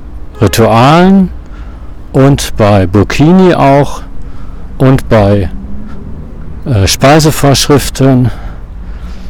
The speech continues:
irgendein moralisches, ein moralisch ablehnendes Urteil zu fällen, halte ich doch schon für eine maximale Intoleranz, ne? Muss ich schon sagen, kann ich nicht nachvollziehen.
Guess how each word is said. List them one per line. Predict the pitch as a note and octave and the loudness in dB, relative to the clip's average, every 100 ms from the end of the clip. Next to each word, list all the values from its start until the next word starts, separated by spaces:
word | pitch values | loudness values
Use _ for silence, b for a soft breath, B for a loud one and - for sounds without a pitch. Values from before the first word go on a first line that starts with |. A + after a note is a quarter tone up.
| B B | B B
irgendein | C#3+ D3+ D#3 D#3 C#3 - - A#2+ G#2+ | 4 4 6 4 2 0 0 2 4
moralisches, | G#2 F2 G2+ C3 D#3 D#3 - - B2+ - - - - - - - B B B B B B B B - - - - | 2 4 4 4 4 4 2 2 2 0 -4 -4 -6 -10 -12 -14 B B B B B B B B -16 -14 -14 -6
ein | A#2+ A2 G#2 | 0 4 4
moralisch | F#2 A2 D#3 D3 - | 4 4 4 4 0
ablehnendes | - B2+ - B2+ C3 B2 A#2+ A2+ G#2+ | 0 0 2 4 6 6 6 4 2
Urteil | - D#3+ D#3 - B2+ | 2 4 4 2 2
zu | - B2 | 0 -4
fällen, | - A#2+ A2 A2 A2 - B B B B B | -2 0 2 2 -2 -6 B B B B B
halte | G2 G#2 | 0 2
ich | G#2+ - | 2 2
doch | F#2+ | 0
schon | - G2+ F2 | 0 0 0
für | G2+ | -2
eine | E2+ | 0
maximale | F2+ A2 - G#2+ F#2+ F2+ | 0 0 0 2 2 2
Intoleranz, | A#2 F#2 - D#2 D2 D2 C#2+ - - | 0 -2 -2 -2 -4 -6 -6 -6 -2
ne? | G2 - - - - - - B B B B B B B B - | -2 -4 -10 -10 -10 -10 -10 B B B B B B B B 0
Muss | G2 G2 | 2 2
ich | - | 2
schon | G2+ F#2 | 2 2
sagen, | - D2+ D2 C#2+ - - - | 2 0 0 -4 -6 -6 -2
kann | - G2 | 2 2
ich | E2+ | 2
nicht | F#2 E2 | 0 0
nachvollziehen. | D#2 - E2 - - C#2+ | -2 -2 -4 -6 -6 -6